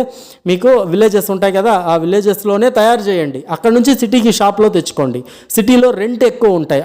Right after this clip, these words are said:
అడ్వాన్స్‌లు ఎక్కువ ఉంటాయి, అక్కడ తయారీకి అంటే పెద్ద ప్లేస్ అవసరం దీనికి.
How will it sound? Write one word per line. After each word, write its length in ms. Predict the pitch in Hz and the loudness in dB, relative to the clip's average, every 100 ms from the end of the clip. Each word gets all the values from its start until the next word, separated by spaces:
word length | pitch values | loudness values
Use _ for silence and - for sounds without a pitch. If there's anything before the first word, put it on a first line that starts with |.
| 160 | -2
అడ్వాన్స్‌లు 400 | 185 220 208 175 | 0 0 -2 -4
ఎక్కువ 260 | 175 190 156 | -2 -2 -2
ఉంటాయి, 260 | 143 127 - 156 | -2 -4 -4 -6
అక్కడ 120 | 175 170 175 | -4 -2 0
తయారీకి 400 | 190 220 214 202 | 2 2 0 -2
అంటే 140 | 196 220 | -2 -2
పెద్ద 160 | 185 190 185 | -2 -2 0
ప్లేస్ 240 | 190 185 156 | 0 0 -2
అవసరం 320 | 143 135 127 | -4 -6 -4
దీనికి. 280 | 127 120 123 | -6 -4 -6